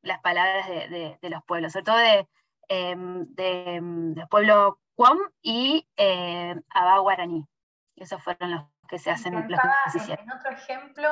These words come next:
Speaker 2: em, de este mismo material, digamos, porque hay como una reconstrucción de cómo se hizo, ¿no? Con estos, estas dinámicas de algún modo participativas, eh, con comunidades,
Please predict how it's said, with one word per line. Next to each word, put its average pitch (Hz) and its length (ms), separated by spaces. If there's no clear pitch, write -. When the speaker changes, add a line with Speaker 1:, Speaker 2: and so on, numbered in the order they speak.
Speaker 2:
em, 196 560
de 190 140
este - 240
mismo 226 260
material, 233 800
digamos, 196 400
porque 196 240
hay 247 100
como 202 180
una 202 160
reconstrucción 190 840
de 202 120
cómo 202 260
se 180 180
hizo, 220 400
¿no? 233 320
Con 180 140
estos, - 680
estas - 480
dinámicas 208 600
de 208 60
algún 196 200
modo 208 260
participativas, 214 1000
eh, 175 300
con 175 180
comunidades, 226 880